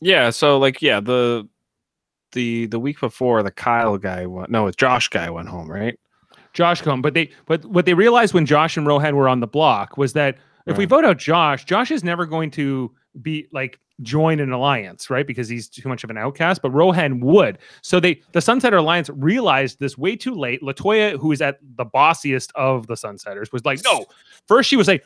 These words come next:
Speaker 2: "No, we have to vote out Josh," and she rubbed her alliance all the wrong way. Then she's, then they
Speaker 1: Right.
Speaker 2: kind of eventually flipped. They, "But getting rid of Josh is not smart. We should get rid of Rohan because he's much, like, more likely to become a number for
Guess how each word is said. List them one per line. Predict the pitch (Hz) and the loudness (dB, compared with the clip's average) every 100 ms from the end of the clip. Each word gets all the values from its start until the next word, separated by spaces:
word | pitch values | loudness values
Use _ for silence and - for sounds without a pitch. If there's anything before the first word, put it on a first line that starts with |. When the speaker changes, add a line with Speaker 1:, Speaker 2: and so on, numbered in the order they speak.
| 226 | 2
Speaker 2:
"No, | |
we | 202 156 | 2 2
have | 254 247 | -2 -2
to | 233 | 2
vote | 226 | 2
out | 190 | 2
Josh," | 135 123 117 147 | 0 -4 -4 -8
and | 135 | -8
she | |
rubbed | 131 165 196 | -4 -4 -2
her | 208 | -4
alliance | 143 143 151 139 | -2 -2 -2 -2
all | |
the | 117 | -4
wrong | 107 95 92 | -6 -10 -14
way. | 90 87 117 _ _ _ _ - | -18 -18 -20 _ _ _ _ -2
Then | 156 226 | 0 0
she's, | - 208 185 - | -2 -4 -6 -6
then | - 190 285 262 202 _ 147 | 0 2 2 -4 -8 _ -4
they | 160 | -4
Speaker 1:
Right. | 98 | -4
Speaker 2:
kind | - 190 | -6 -6
of | 202 | -6
eventually | 143 160 - 143 | -6 -6 -6 -10
flipped. | - 165 156 | -4 -4 -4
They, | 143 147 147 165 _ | -8 -8 -6 -8 _
"But | 165 147 143 | -6 -6 -6
getting | 170 180 | -2 0
rid | 196 | -2
of | 165 | -4
Josh | 135 156 156 180 165 - | -4 -2 0 0 -2 -4
is | 151 123 - | -6 -6 -6
not | 139 131 92 - | -2 -2 -2 -10
smart. | - 202 147 | 0 2 2
We | 127 | 0
should | 147 | -4
get | 143 | -2
rid | 131 | -2
of | 107 | -2
Rohan | 143 214 156 117 120 | 2 2 2 0 -2
because | 123 | -2
he's | 127 | -2
much, | 127 143 - | -2 -2 -2
like, | 139 - | -4 -2
more | 135 | -2
likely | 131 127 139 | 0 0 -4
to | |
become | 120 131 | -4 -4
a | 123 | -2
number | 131 185 220 110 104 - _ | 0 2 2 0 -4 -10 _
for | _ 143 139 131 | _ 4 6 4